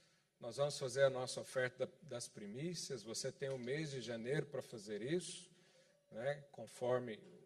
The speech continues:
o seu coração. Mas a instrução pra hoje é: deixa Deus no lugar de Deus na sua vida.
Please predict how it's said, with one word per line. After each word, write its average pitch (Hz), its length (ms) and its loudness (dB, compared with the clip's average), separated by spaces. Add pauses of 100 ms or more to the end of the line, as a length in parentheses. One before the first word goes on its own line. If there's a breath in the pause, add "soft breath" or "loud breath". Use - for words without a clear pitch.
(140)
o 117 40 -14
seu 127 360 2
coração. 143 720 0 (840 loud breath)
Mas 190 440 -2 (1040)
a 175 100 -8
instrução 202 600 2
pra 156 200 6
hoje 156 360 4
é: 123 160 6
deixa 185 480 0
Deus 151 880 -2 (760 soft breath)
no 139 100 0
lugar 135 340 4
de 147 120 -6
Deus 131 380 -2
na 120 80 -6
sua 107 220 -6
vida. 82 360 -12